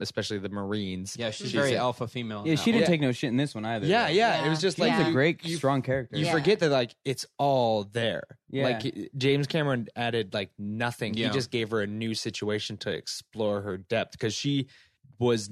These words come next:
Speaker 1: gonna let John Hurt just stay out there. She was not gonna let him in, and then got
Speaker 3: "No, I'm not
Speaker 1: under-
Speaker 3: letting you guys in."
Speaker 1: Yeah, and she
Speaker 4: Yeah.
Speaker 1: then gets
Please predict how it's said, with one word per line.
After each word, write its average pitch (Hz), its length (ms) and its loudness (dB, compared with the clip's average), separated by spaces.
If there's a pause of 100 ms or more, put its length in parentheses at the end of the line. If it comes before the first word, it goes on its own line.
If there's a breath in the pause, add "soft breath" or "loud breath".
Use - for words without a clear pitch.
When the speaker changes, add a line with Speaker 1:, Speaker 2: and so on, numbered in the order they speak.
(220)
Speaker 1:
gonna 131 260 0
let 127 260 0
John 117 300 -2
Hurt 117 260 -2
just 107 380 -6
stay 110 360 -2
out 113 220 -2
there. 87 180 -4
She - 140 -4
was 101 220 -6
not 110 280 -4
gonna 110 140 -2
let 104 180 0
him 98 120 -2
in, 98 200 -2
and 92 120 -6
then 139 160 0
got 180 80 4
Speaker 3:
"No, 170 100 4
I'm 156 220 4
not 165 80 4
Speaker 1:
under- 143 140 4
Speaker 3:
letting 117 140 2
you 113 120 2
guys 95 260 -2
in." 90 300 -10
Speaker 1:
Yeah, 143 140 4
and 117 100 0
she 254 60 0
Speaker 4:
Yeah. 349 180 0
Speaker 1:
then 123 160 -2
gets 120 240 -4